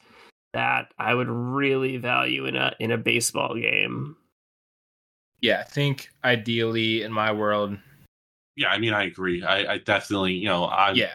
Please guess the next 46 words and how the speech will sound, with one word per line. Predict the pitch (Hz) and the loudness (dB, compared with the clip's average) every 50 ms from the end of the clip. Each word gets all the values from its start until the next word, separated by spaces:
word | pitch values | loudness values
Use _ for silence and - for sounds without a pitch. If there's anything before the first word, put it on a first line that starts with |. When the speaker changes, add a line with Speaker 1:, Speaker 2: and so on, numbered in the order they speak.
| - | 2
Speaker 2:
I | 110 107 | 2 4
Speaker 3:
I | 98 | 4
Speaker 2:
think, | 135 135 131 117 | 4 2 0 -2
I | |
think | 120 123 143 131 | -2 -2 0 2
Speaker 3:
yeah. | 95 85 - - | 2 2 2 2
Speaker 2:
the | 117 | 0
O | 117 113 | 0 0
O | 113 | 0
T | 110 - 117 101 | -2 -2 -4 -2
P | - 107 104 | 0 -2 0
thing | 98 101 101 104 | 0 -2 -2 -2
we're | 101 101 | 0 0
all | 98 98 98 | 2 2 2
gonna | 95 98 101 98 | 2 0 -2 -2
agree | 95 98 101 98 92 | -2 -2 -2 0 0
on, | 92 92 92 92 90 | 2 0 0 0 -2
'cause | - 107 113 | 0 0 2
it's | 117 - - | 2 0 0
just | 135 - - | -2 -2 -2
so | - 143 143 | -2 -2 -2
hard | 139 143 139 135 127 | 0 0 0 0 0
to | 113 | -2
find, | - - 110 107 107 104 101 101 98 95 92 | -4 -2 -2 0 0 0 0 -2 -4 -2 -2
like, | 107 101 - | -2 0 0
a | 98 | 0
har-, | - - - - - - | -2 -2 -2 -4 -4 -2
like, | 104 107 98 | 0 0 0
a | 98 95 | 0 0
better | 95 95 95 98 95 92 | 0 0 0 0 0 -2
version | 95 95 95 95 92 101 101 95 | -2 -2 0 0 0 0 0 0
of | 92 90 90 - - 110 | 0 -2 -4 -8 -6 -2
that | 98 92 - 85 - - - - - | 0 0 0 0 -2 -4 -8 -10 -4
for, | - 123 | 2 2
like, | 117 107 101 | 4 4 2
a | 95 | 0
simulation | - - - 110 107 104 107 101 98 95 98 98 92 - - 95 98 | -2 -2 -2 0 0 0 0 0 0 0 0 0 0 0 -2 -2 -2
type | - 101 95 92 - | -2 -2 -2 0 0
of | 95 95 95 | -2 -2 -2
experience, | 98 85 - - - 101 95 98 92 90 90 - - - - | -4 -6 -6 -4 -2 -2 0 0 0 0 -2 -2 -2 0 4
Speaker 1:
Right. | 208 208 - | 4 4 4
Speaker 2:
you | 98 | 4
know? | 98 95 95 - - - - - - - - - - - - - | 4 2 0 -2 -4 -10 -18 -16 -16 -16 -16 -16 -16 -14 -6 -2
And, | - 104 _ _ _ _ _ _ _ _ _ _ _ _ _ _ _ _ _ _ _ _ - | -2 -2 _ _ _ _ _ _ _ _ _ _ _ _ _ _ _ _ _ _ _ _ -4
and | 110 107 104 101 101 98 104 | -2 0 0 0 0 -2 -4
I | - | -4